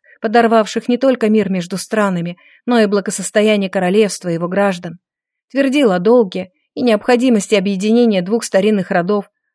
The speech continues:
оказавшихся на грани гибели из-за чужой алчности и подлости. А я уже не слушала, едва сдерживая слёзы. До последнего, до этой самой минуты, я глупо мечтала о чуде, что король наградит Аластера за заслуги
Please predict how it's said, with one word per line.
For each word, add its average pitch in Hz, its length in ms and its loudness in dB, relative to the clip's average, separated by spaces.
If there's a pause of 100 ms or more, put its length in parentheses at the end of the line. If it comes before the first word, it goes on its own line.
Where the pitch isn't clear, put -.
оказавшихся 196 760 -2
на 196 100 0
грани 196 360 0
гибели 170 360 -2
из-за 165 200 -4
чужой 196 280 -2
алчности 190 760 -4 (220)
и - 80 -6
подлости. 196 680 -6 (920)
А 254 120 0
я 254 240 4
уже 233 220 0
не 233 120 0
слушала, 208 600 -6 (400)
едва 220 300 2
сдерживая 208 520 0
слёзы. 208 520 -2 (360)
До 208 100 -6
последнего, 233 760 -2 (260)
до 220 120 0
этой 208 480 2
самой 202 420 0
минуты, 226 520 0 (320)
я 226 260 0
глупо 226 360 0
мечтала 220 520 0
о 247 80 2
чуде, 208 440 -4 (320)
что 202 340 -4
король 208 400 0
наградит 214 680 -2
Аластера 202 520 -2
за 196 140 -6
заслуги 214 640 -4